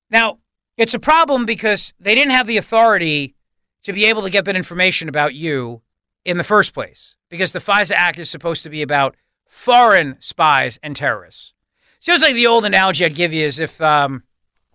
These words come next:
if the F B I is listening in on a phone call,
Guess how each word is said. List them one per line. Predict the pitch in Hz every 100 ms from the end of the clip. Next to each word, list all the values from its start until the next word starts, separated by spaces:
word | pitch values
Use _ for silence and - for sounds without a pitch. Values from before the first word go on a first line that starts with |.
| _ _ _ _ _ _ _
if | 202
the | 185 294
F | 277
B | 254
I | 226
is | 180
listening | 208 202 196
in | 175
on | 165
a | 147
phone | 147 127
call, | - 104